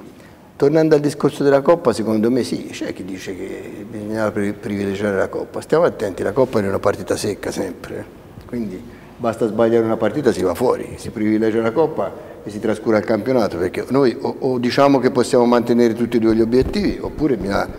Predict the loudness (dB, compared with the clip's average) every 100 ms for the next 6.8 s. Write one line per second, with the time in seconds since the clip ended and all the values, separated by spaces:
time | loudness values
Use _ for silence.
0 | -14 -14 -12 -8 0 4 4 4 4 4
1 | 4 0 -6 -12 -14 -20 -20 -20 -20 -8
2 | -4 0 0 0 0 -2 -2 -4 -4 -2
3 | 0 0 0 0 0 -2 -4 -4 -4 -4
4 | -6 -4 -4 -4 -6 -4 -2 -2 0 0
5 | 0 -4 -4 2 2 2 0 0 2 2
6 | 2 0 0 2 2 0 -2 -10